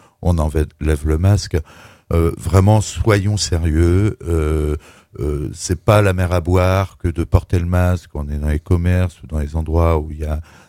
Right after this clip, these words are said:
un petit peu de monde. C'est vraiment pour la sécurité de tous, hein. Euh, et, euh, pour éviter, euh, voilà, un, un dérapage, euh, épidémique si on a un cas qui se transforme en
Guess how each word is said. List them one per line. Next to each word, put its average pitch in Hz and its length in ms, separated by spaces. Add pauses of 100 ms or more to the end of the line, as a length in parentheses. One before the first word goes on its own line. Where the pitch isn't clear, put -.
(120)
un 82 120
petit 80 220
peu 82 160
de 76 60
monde. 80 240
C'est - 120
vraiment 87 300
pour 95 180
la 85 80
sécurité - 560
de - 60 (140)
tous, - 340
hein. 104 100 (420)
Euh, 71 1160
et, 92 420
euh, 82 180
pour - 240
éviter, 90 720
euh, 73 520
voilà, 78 840
un, 76 80
un 80 60
dérapage, 80 720
euh, 71 600
épidémique 76 680
si - 120
on 76 180
a 78 80
un 76 140
cas 104 200
qui 104 160
se - 100
transforme 95 460
en 110 200